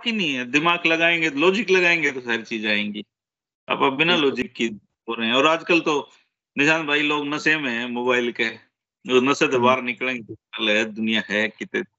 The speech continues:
Speaker 1: अच्छे लोग अब भी हैं।
Speaker 2: सही।
Speaker 1: समाज में बड़ी होती है।
Speaker 2: ये जो अज्ञानता
Speaker 1: बस।
Speaker 2: की आपने ना,
Speaker 1: हाँ।
Speaker 2: या
Speaker 1: जी।
Speaker 2: कोशिश हरियाणा में लग रही है, आप काम कर रहे हो, हमारी से भी थोड़ा बहुत कर रहे हैं। बाकी
Speaker 1: कर रहे हैं।
Speaker 2: बहुत एक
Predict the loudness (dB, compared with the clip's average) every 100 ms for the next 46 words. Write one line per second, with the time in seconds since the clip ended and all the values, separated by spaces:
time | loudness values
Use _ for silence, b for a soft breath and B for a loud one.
0 | _ _ _ _ _ -6 0 2 2 0
1 | 0 -2 0 -8 _ _ _ _ _ _
2 | _ _ _ _ _ _ -6 -4 2 2
3 | 2 -2 4 4 4 -6 -20 -14 -12 -12
4 | -20 _ _ _ _ _ _ 2 4 6
5 | 6 6 2 2 -4 -2 -2 -4 -10 -14
6 | _ _ _ _ -14 -10 -12 -12 -14 _
7 | -2 6 6 4 0 0 0 -2 0 0
8 | 0 -4 -8 _ 0 2 0 -4 -6 -8
9 | -10 _ -4 0 0 0 -8 -8 -6 -8
10 | -6 -8 -8 -10 -10 -10 -10 -12 -10 -10
11 | -8 -6 -6 -8 -12 -16 -16 -18 -18 -20
12 | _ _ _ 2 4 4 2 4 4 4
13 | -2 -2 -2